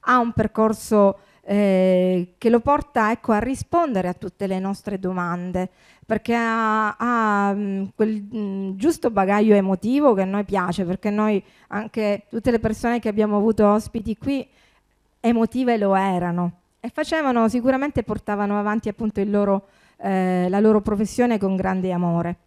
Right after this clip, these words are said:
E questo vorrei che ci accomunasse sempre, anche a voi ragazzi, nel mondo, quando vi affacciate al mondo del lavoro. E Gianluca, oggi, mm, nel, mm, diciamo, io ogni volta di-, che lo incontro dico che lui voleva fare altro nella vita,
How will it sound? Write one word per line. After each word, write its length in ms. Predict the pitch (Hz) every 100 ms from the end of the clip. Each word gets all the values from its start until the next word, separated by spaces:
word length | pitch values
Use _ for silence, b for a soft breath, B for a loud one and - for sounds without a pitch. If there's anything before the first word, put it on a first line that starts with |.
| -
E 100 | 240
questo 300 | 294 294 220
vorrei 220 | 214 220
che 100 | 208
ci 100 | -
accomunasse 600 | 202 202 202 202 - 208
sempre, 420 | 208 262 269 196
anche 240 | 175 208 202
a 40 |
voi 160 | 196 196
ragazzi, 460 | 202 247 - 208 b b b b
nel 260 | - 214 214
mondo, 400 | 220 214 214 202
quando 240 | 208 202
vi 100 | 202
affacciate 480 | 208 - 196 202 202
al 60 | 190
mondo 240 | 190 190
del 120 | 185 175
lavoro. 260 | 175 196
E 40 | 240
Gianluca, 440 | 311 349 311 226 B B B
oggi, 400 | - 277 247 240 - _
mm, 260 | 190 196 208
nel, 640 | 208 214 220 214 208 202 196
mm, 240 | 196 190 - _ _ _
diciamo, 340 | - 196 240 226
io 120 | 285
ogni 140 | 302 226
volta 300 | 269 269 220
di-, 100 | 214
che 140 | 226
lo 80 | 226
incontro 480 | 233 311 359 - 233
dico 460 | 220 226 220 208
che 100 | 202
lui 160 | 240 277
voleva 320 | 226 208 208
fare 260 | 214 220 208
altro 460 | 202 214 196 196
nella 300 | 190 190 185
vita, 360 | 180 190 190 185